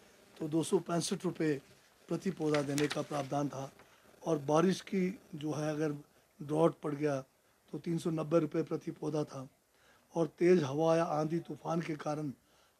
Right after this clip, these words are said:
जो फसल को नुकसान होना है उसका दो सौ अस्सी रुपये प्रति पौधा था, और अगर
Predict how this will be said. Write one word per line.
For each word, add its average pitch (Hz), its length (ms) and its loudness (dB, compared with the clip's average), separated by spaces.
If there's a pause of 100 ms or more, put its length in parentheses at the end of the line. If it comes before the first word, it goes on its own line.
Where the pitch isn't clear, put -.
जो 156 160 -4
फसल 160 300 -6
को 165 140 -6
नुकसान 156 400 -4
होना 147 180 -2
है 160 60 2
उसका 160 240 -4
दो 156 180 -4
सौ 175 220 -6 (420)
अस्सी 208 260 0
रुपये 170 260 0
प्रति 151 260 -10
पौधा 131 300 -10
था, - 220 -20 (540)
और 170 140 6
अगर 175 220 6